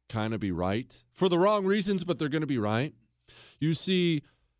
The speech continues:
for all the talk you had out there about, uh, Sweden or, or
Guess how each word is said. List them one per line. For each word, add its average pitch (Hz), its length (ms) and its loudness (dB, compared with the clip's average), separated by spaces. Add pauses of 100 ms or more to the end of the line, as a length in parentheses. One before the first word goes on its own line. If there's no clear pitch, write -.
(160)
for 196 220 4
all 262 180 4
the 240 140 -2
talk 185 400 0
you 165 140 -2
had 117 280 2
out 85 220 -2
there 85 240 -4
about, 90 420 -2
uh, 147 120 2
Sweden 214 840 0 (520)
or, 135 320 2 (180)
or 123 280 2